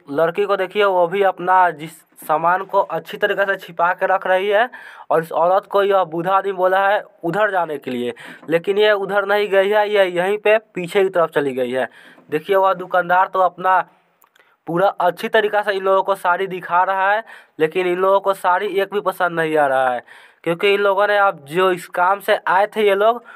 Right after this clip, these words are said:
वो तो इन लोगों ने काम कर लिया है, साड़ी चोरी कर ली है। देखिए अब बस दुकान से ये लोग निकलते कैसे हैं। यह चारों मिलकर बहुत ही अच्छी तरीक़ा से सफाई करते हैं।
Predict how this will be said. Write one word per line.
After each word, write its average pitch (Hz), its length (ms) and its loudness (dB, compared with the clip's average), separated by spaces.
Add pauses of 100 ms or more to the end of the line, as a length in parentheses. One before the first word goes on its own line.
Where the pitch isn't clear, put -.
(220)
वो 175 120 2
तो 185 180 0
इन 196 80 0
लोगों 196 220 2
ने 196 100 -2
काम 190 300 -2
कर 196 160 0
लिया 202 320 0
है, 208 100 0
साड़ी 185 320 -2
चोरी 185 300 -4
कर 190 200 0
ली 208 160 -2
है। 220 200 2 (320)
देखिए 170 320 0
अब 208 160 2
बस 202 200 0
दुकान 180 440 -2
से 196 120 -2
ये 196 140 2
लोग 190 220 0
निकलते 180 500 0
कैसे 151 360 -4
हैं। 117 220 -4 (2000)
यह 165 200 0
चारों 170 420 0
मिलकर 196 380 -2
बहुत 170 480 -2
ही 208 60 0
अच्छी 196 240 0
तरीक़ा 190 380 0
से 190 200 0
सफाई 180 380 -2
करते 180 300 0
हैं। 190 260 2